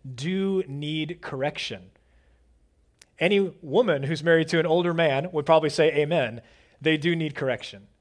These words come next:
So this is not a prohibition against correcting older men. It's a prohibition against correcting older men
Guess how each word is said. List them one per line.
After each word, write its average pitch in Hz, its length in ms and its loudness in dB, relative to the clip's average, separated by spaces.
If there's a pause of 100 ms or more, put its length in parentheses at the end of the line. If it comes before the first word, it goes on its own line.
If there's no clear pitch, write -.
(500)
So 190 160 0
this 220 280 -2
is 180 140 -6
not 185 220 -2
a 143 80 2
prohibition 143 1040 -6
against 143 440 -4
correcting 135 560 -6
older 110 280 -12
men. 101 340 -14 (800)
It's 165 160 -6
a 156 40 -8
prohibition 160 720 -6
against 127 400 -6
correcting 139 540 -8
older 123 280 -8
men 110 360 -8